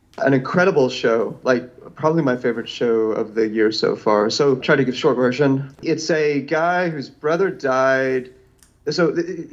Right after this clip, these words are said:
yeah, his brother died. His brother ran this place called the Original Beef of Chicagoland.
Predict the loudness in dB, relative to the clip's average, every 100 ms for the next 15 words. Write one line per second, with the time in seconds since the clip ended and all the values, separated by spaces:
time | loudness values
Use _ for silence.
0 | -4 0 0 2 2 2 4 4 4 2
1 | -2 0 2 2 2 0 2 2 2 -2
2 | -6 -14 _ -6 0 0 0 2 4 2
3 | -2 0 2 4 2 2 0 0 2 2
4 | 2 -2 -4 -2 0 -2 0 0 2 0
5 | 0 0 -2